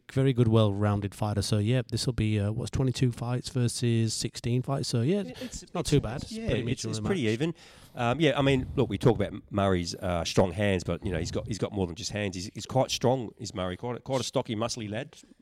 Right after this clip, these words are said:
Speaker 1: Strong, yeah,
Speaker 2: Himself.
Speaker 1: good, strong fight, uh, good heart. So yeah, I mean, this will be a good one, I guess.
Speaker 2: Yeah,
Speaker 1: We'll have
Speaker 2: look,
Speaker 1: to wait
Speaker 2: look,
Speaker 1: and see.
Speaker 2: look, looking forward to it. Yeah, great to have Cala-,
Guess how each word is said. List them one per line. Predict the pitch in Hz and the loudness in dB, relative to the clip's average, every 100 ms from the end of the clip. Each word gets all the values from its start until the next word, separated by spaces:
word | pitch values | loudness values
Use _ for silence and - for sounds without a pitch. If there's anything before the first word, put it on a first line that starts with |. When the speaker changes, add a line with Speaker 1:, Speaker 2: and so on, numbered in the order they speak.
| - | -20
Speaker 1:
Strong, | - - 123 120 110 123 | -18 -8 -6 -4 -6 -10
yeah, | 120 113 | -6 -4
Speaker 2:
Himself. | 104 117 | -2 0
Speaker 1:
good, | 143 | 0
strong | 127 113 | -2 -6
fight, | - 104 107 - - | -8 -10 -12 -14 -6
uh, | 110 107 | -4 -4
good | 123 113 | -6 -6
heart. | 107 107 110 - | -6 -4 -6 -10
So | - | -8
yeah, | 104 127 107 | -4 -2 -2
I | |
mean, | 107 107 - - - - | -2 -2 -6 -16 -20 -10
this | 131 139 | -4 -4
will | |
be | 110 | -2
a | 95 | -4
good | 117 127 | -4 -4
one, | 98 | -6
I | 95 | -6
guess. | 104 - - - - - | -10 -12 -18 -20 -20 -2
Speaker 2:
Yeah, | 120 110 | 2 4
Speaker 1:
We'll | |
have | |
Speaker 2:
look, | 107 | 4
Speaker 1:
to | 113 | 4
wait | 120 | 4
Speaker 2:
look, | |
Speaker 1:
and | 101 | 2
see. | - 143 - _ - | 0 0 -2 _ -6
Speaker 2:
look, | 120 | 0
looking | 139 139 120 | 2 2 4
forward | 131 131 | 4 6
to | 151 160 | 6 4
it. | |
Yeah, | 135 151 - 113 - | 0 -4 -6 -16 -4
great | 143 117 | -2 0
to | 123 | -2
have | 120 | 0
Cala-, | 131 123 | 2 2